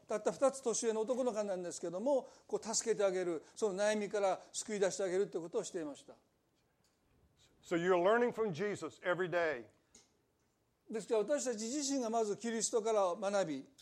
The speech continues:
Speaker 2: But when you share it with other people,
Speaker 1: お-、お-、イエス様から教えてもらったことを他の人々に分かち合う時に、
Speaker 2: so there are people around you who know less than you know,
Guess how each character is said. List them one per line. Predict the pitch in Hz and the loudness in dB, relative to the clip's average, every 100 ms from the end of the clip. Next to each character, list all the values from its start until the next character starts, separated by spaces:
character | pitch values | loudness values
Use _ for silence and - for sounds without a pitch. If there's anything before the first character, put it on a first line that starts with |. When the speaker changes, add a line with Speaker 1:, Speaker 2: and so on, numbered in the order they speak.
| - _ _ - | -20 _ _ -12
Speaker 2:
But | - | -2
when | 208 233 | 2 4
you | 220 208 185 | 4 0 -2
share | - - 214 226 | -10 0 2 4
it | 202 | 2
with | 180 185 | -2 2
other | 208 185 | 2 2
people, | - 214 190 131 110 _ _ _ - | -4 -12 -10 -12 -14 _ _ _ -16
Speaker 1:
お-、 | - | -14
お-、 | - 294 - _ - | -14 -18 -20 _ -4
イ | 269 | 0
エ | 262 | 0
ス | |
様 | 269 247 | 0 0
か | 226 | 2
ら | 220 | 2
教 | 226 277 | 2 2
え | 254 | 0
て | 233 240 | 0 2
も | 247 | 4
ら | 247 | 2
っ | 214 | 2
た | 226 | -2
こ | 185 208 | -2 4
と | 247 214 | 6 6
を | |
他 | 240 | 4
の | 240 | -2
人 | 185 - - 226 | -4 -10 -6 -4
々 | 196 196 | -2 -2
に | 185 | 0
分 | 202 | 0
か | 202 196 | -2 -4
ち | 214 | -4
合 | |
う | 180 | -4
時 | 170 | -6
に、 | 165 | 0
Speaker 2:
so | 175 | 2
there | 175 | 4
are | 170 | 2
people | 208 240 220 | 2 0 2
around | 185 185 220 180 | 4 6 4 2
you | 180 | -2
who | 165 180 | -2 2
know | 180 165 175 151 | 2 2 -2 -2
less | 156 196 202 - - | 2 2 2 -8 -6
than | 175 165 | -4 -2
you | 196 208 | -4 -2
know, | 156 123 113 | 0 -2 -2